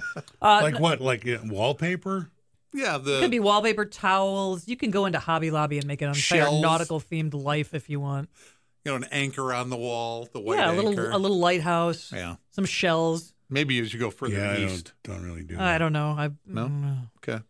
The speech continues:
Speaker 1: Watching the news and political shows all the time, guilty as charged. Wanting to sit
Speaker 3: No,
Speaker 1: at
Speaker 3: I've
Speaker 1: booths
Speaker 3: rarely
Speaker 1: in
Speaker 3: watched
Speaker 1: restaurants.
Speaker 3: those.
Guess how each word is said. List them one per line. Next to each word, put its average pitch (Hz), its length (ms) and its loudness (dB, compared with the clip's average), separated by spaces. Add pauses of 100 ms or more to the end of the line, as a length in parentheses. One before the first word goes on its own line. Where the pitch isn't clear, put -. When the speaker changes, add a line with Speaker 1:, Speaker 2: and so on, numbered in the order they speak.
(300)
Speaker 1:
Watching 247 400 2
the 247 60 0
news 233 240 2
and 220 80 0
political 202 360 0
shows 170 320 2
all 156 140 2
the 156 100 0
time, 151 400 0
guilty 135 360 -4
as 123 120 -8
charged. - 480 -20 (640)
Wanting 269 320 4
to 339 120 2
sit 320 200 0
Speaker 3:
No, 233 80 4
Speaker 1:
at 254 120 6
Speaker 3:
I've 233 180 0
Speaker 1:
booths 311 240 4
Speaker 3:
rarely 247 240 0
Speaker 1:
in 127 100 0
Speaker 3:
watched 104 240 0
Speaker 1:
restaurants. 120 800 -4 (300)
Speaker 3:
those. 95 360 -8